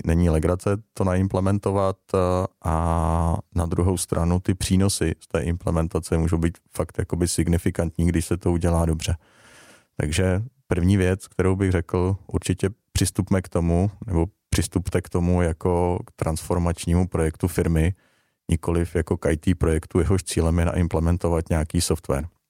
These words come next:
Možná dám ještě jakoby konkrétní příklad, a protože spousta společností i výrobních, eh,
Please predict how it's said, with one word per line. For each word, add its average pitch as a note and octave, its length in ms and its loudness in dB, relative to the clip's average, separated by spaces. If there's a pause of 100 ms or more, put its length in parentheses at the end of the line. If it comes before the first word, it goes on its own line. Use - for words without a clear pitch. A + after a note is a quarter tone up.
(960)
Možná G#2 240 2
dám F#2 180 2
ještě G2+ 320 0 (220)
jakoby F#2+ 260 0
konkrétní G2+ 540 0
příklad, F2+ 460 -2 (840)
a E2+ 300 0 (120)
protože F2+ 480 -2
spousta A2+ 680 -2 (600)
společností G2+ 1000 2 (480)
i G2+ 40 4
výrobních, F#2+ 840 2
eh, - 40 0